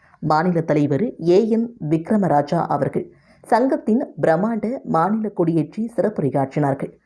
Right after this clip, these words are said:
மாவட்ட தலைவர் ராமகிருஷ்ணன் அவர்கள் வாழ்த்துரை வழங்கினார்கள். புதுச்சேரி வணிகர் கூட்டமைப்பின் தலைவர் பாபு அவர்கள் சிறப்புரையாற்றினார்கள். கோட்டக்குப்பத்தில் நீண்ட காலமாக ஆட்டுப்பட்டி கூடம் அமைக்காமல் உள்ளதை தொடர்ந்து மாநில தலைவர் அவர்கள்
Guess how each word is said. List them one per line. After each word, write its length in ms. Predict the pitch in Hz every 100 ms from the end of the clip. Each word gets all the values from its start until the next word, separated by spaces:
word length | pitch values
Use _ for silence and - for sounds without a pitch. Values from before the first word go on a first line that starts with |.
| _ _ _
மாவட்ட 420 | 147 151 180 202 175
தலைவர் 440 | 165 151 160 208 156
ராமகிருஷ்ணன் 600 | 151 208 233 196 - 156
அவர்கள் 400 | 147 147 160 214
வாழ்த்துரை 480 | 143 151 202 208 175
வழங்கினார்கள். 640 | 131 131 139 139 139 - - _ _ _ _ -
புதுச்சேரி 500 | 285 339 - 240 277 214
வணிகர் 480 | 156 185 240 247 -
கூட்டமைப்பின் 560 | 180 175 170 170 185
தலைவர் 400 | 180 151 156 165 131
பாபு 280 | 147 160 175
அவர்கள் 380 | 147 151 208 220
சிறப்புரையாற்றினார்கள். 960 | 175 202 160 131 135 - 143 - - - _ _ _ _ -
கோட்டக்குப்பத்தில் 800 | 262 294 311 247 240 214 220 269 - 156
நீண்ட 280 | 165 233 233
காலமாக 580 | - 160 147 147 143 - - _ _ _
ஆட்டுப்பட்டி 640 | - 220 277 294 262 214 208
கூடம் 320 | 202 196 202 233 -
அமைக்காமல் 600 | - 170 190 208 190 185 147
உள்ளதை 260 | 160 165
தொடர்ந்து 380 | 165 156 156 139 254 - _ _
மாநில 440 | 233 214 240 294 277
தலைவர் 380 | 240 190 185 -
அவர்கள் 420 | 147 151 165